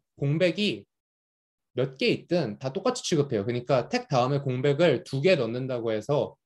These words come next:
테크 한 칸 띄고 니션이 되지가 않고, 똑같이 테크니션이 되거든요. 그 택은 공백 여러 개를 하나와 똑같이 취급한다는 거 기억해 두시고, 그래서 그럼 정말로 택 다음에 띄어쓰기를 하고 싶으면 어떡하냐?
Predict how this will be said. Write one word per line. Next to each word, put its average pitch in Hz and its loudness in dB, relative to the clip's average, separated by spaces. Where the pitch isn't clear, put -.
테크 220 -4
한 220 -2
칸 233 0
띄고 202 0
니션이 139 0
되지가 117 -2
않고, 98 0
똑같이 247 -6
테크니션이 202 2
되거든요. 104 -2
그 143 0
택은 196 4
공백 139 4
여러 127 6
개를 156 4
하나와 185 4
똑같이 175 -4
취급한다는 139 -2
거 110 -8
기억해 117 -2
두시고, 107 -2
그래서 175 6
그럼 202 4
정말로 185 4
택 226 -6
다음에 143 0
띄어쓰기를 180 -2
하고 156 -2
싶으면 131 -6
어떡하냐? 113 0